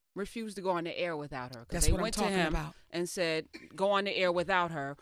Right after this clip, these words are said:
Speaker 1: or we're gonna put another co-host." And he was like, "Well, if she's not there, I'm not there." And E S P N had to do, do something different. They had to wait for her to come back.
Speaker 2: Come on.
Speaker 1: They had to make a different decision, right?
Speaker 2: Come on.
Speaker 1: And when we don't stand with one another, when we don't stand by one another,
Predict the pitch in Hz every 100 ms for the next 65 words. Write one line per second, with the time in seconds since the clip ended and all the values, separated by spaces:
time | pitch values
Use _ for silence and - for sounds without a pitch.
0 | - 170 165 175 180 - 185 170 170 202
1 | 185 165 170 175 170 170 165 170 165 156
2 | - 214 208 190 196 180 226 214 156 -
3 | 147 143 147 - - _ 180 190 196 -
4 | 226 202 185 170 156 180 170 - 202 185
5 | 185 170 156 170 165 226 202 190 190 190
6 | 180 180 175 196 - - 233 208 190 226
7 | 214 214 185 214 196 185 180 - 233 139
8 | 113 143 165 180 233 214 196 185 208 208
9 | 202 196 196 - _ _ - 196 220 247
10 | 262 262 247 - 254 254 226 220 208 190
11 | 175 165 156 156 170 214 202 - 220 220
12 | 202 165 175 175 208 170 151 143 127 139